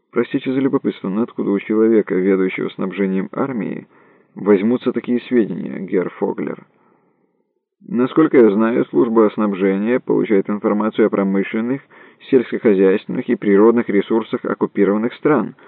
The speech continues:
и стран, которые нашим войскам ещё предстоит занять». Видимо, Лейба застали врасплох происки Фоглера,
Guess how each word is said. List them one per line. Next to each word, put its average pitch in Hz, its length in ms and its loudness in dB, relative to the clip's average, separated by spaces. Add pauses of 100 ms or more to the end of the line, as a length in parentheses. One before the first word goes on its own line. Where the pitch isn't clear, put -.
(300)
и 131 160 2 (100)
стран, 127 480 4 (560)
которые 117 400 4
нашим 117 300 2
войскам 110 420 4
ещё 123 220 0
предстоит 156 500 0
занять». 73 480 -6 (2000)
Видимо, 98 400 -2
Лейба 95 680 2
застали 95 360 -2
врасплох 95 560 -2
происки 85 400 -6
Фоглера, 113 520 -4